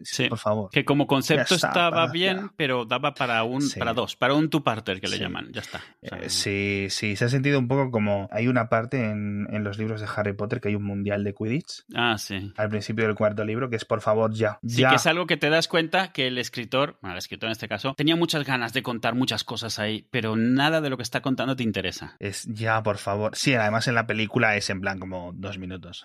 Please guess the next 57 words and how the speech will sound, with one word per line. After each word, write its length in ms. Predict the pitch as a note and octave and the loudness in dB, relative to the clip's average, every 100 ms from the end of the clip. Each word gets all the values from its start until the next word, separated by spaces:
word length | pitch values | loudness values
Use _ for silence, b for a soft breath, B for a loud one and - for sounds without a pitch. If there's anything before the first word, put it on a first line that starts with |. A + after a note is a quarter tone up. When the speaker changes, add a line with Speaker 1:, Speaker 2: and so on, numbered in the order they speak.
| - | -6
Speaker 2:
<laughs> 600 | A2+ A#2 C#3+ B2+ C#3 B2+ | -4 -4 -4 -4 -4 -2
Algo 240 | G#2+ B2 | 0 2
más, 200 | A2 - F#3+ | 2 2 2
pero 180 | - - | 0 0
Speaker 1:
<laughs> 640 | A3 G#3+ - A#3+ B3+ - | 0 -2 -2 -2 -2 -4
Speaker 2:
es 140 | - - | -4 0
que 100 | A#2 | 2
los 220 | G#2+ A2+ | 2 2
libros 320 | A2+ B2+ C3+ | 2 4 4
de 100 | A2+ | 4
verdad, 400 | G2+ F#2+ G2+ G2+ - | 2 2 2 0 -8
o 80 | A2+ | -8
sea, 240 | - F#2+ | -6 -6
increíble. 600 | B2 A2+ G#2 G2 G2 F#2+ - | -2 0 0 -2 -2 -4 -4
Que 80 | G#2+ | 0
por 120 | G2+ | 2
cierto, 220 | C3 B2 | 2 4
los 140 | G2 G#2 | 2 2
libros 200 | B2+ C3 | 2 2
de 60 | - | 2
Harry 180 | A#2+ G#2 | 2 2
Potter 280 | A#2 A#2 | 2 0
me 80 | G2 | 0
he 20 | |
dado 120 | G#2 G#2 | 0 2
cuenta 240 | A2 G2+ | 2 2
de 40 | |
una 140 | G2 G2 | 0 0
cosa 300 | A2 - A2+ | 0 0 -2
que 140 | - | 2
es 120 | G2+ G#2+ | 2 2
bastante 380 | F#2+ G#2+ A2 | 0 0 0
generalizado 640 | A#2 A#2 G#2 G2+ G#2+ A2 A#2+ | -2 0 0 0 0 2 0
y 100 | A2+ | -2
que 140 | G#2+ G2 | 0 0
no 140 | G#2 | 0
sabía 320 | - A#2 G#2 | 0 0 0
yo 160 | G#2 G#2 | -2 -4
que 100 | G2 | -4
era 100 | F#2+ | -6
generalizado, 600 | - F#2+ F#2+ - F3+ A#2 | -8 -8 -6 -2 0 0
que 80 | A2 | -2
es 80 | - | 0
que 100 | A#2+ | 0
se 100 | A#2 | 0
consideran 500 | G#2+ - G#2+ A#2 G#2 | 0 0 2 2 2
libros 300 | A2 B2 A#2 | 2 2 0
navideños, 540 | G2 G2+ D#3+ G2+ - | 0 2 2 0 -4
aunque 280 | - G#2+ G2+ | -6 -4 0
Speaker 1:
Qué 40 | D3 | -2
gracia. 220 | D#3 G2+ | -2 0
Speaker 2:
no 160 | G#2 | 2
son 180 | - G#2 | 2 0
navideños. 500 | G2 G#2 D#3 B2 - | 2 4 4 2 0
En 80 | G2 | 0
todo 200 | G#2+ A2 | 2 2
caso, 400 | A2+ A#2 B2+ | 2 2 0